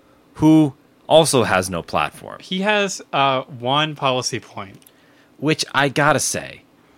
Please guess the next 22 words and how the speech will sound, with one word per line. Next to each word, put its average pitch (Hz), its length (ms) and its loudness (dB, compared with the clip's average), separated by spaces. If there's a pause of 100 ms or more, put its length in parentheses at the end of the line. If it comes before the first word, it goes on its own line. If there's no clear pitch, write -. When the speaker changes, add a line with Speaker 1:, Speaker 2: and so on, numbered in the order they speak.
(1600)
Speaker 1:
it, - 140 -12 (180)
it, - 180 -12 (320)
he, 110 300 -8
for 110 220 -4
all 135 160 4
the 160 100 -8
time 170 240 0
he's 165 120 -4
been 160 160 -4
talking 170 300 2
about 98 280 2
it, 92 140 -4 (800)
it, 98 420 -10
no 107 300 0
one 156 240 2
in 143 80 -4
that 139 200 2
room 123 460 -4 (120)
learned 98 460 -8 (220)
anything 139 460 -2
about 78 340 0
it. - 140 -14